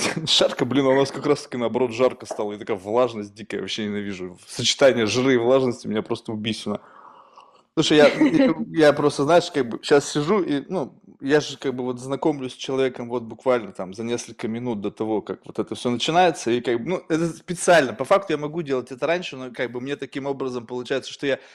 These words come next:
Speaker 1: должен быть максимально неподготовленный, <laughs> понимаешь? То есть как бы, вот и как бы
Speaker 2: <laughs>
Speaker 1: максим-, и, и, и то, что спонтанность родит,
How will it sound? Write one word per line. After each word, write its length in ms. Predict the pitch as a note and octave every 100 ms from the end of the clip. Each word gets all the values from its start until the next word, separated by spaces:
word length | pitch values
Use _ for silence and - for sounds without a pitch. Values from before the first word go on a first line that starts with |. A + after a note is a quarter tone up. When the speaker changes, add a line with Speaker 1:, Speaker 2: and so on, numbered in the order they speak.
| - _
Speaker 1:
должен 300 | - E3 D3
быть 160 | C#3 C3+
максимально 580 | D3+ - D#3 D#3+ D#3+ C#3+
неподготовленный, 1080 | C3+ D3 - A#2 G#2 B2+ A#2+ G2 F#2+ F#2+ F#2+
<laughs> 120 | -
понимаешь? 340 | G3+ C4+ A#3+
То 80 | -
есть 120 | E3
как 160 | D#3 A#3+
бы, 120 | A3+ B3 - C4 - A3+
вот 160 | C4 -
и 100 | E3+
как 160 | F3 D#3+
бы 100 | D#3
Speaker 2:
<laughs> 0 |
Speaker 1:
максим-, 340 | D#3+ - E3 -
и, 160 | F#3
и, 240 | F3 F3+ F3 - F3
и 20 |
то, 320 | E3 G3 F#3
что 320 | E3+ - D#3
спонтанность 1040 | C3 - - D3+ D3 - D3+ C#3+ B2+ - -
родит, 520 | C#3+ C#3 D#3 B3 B3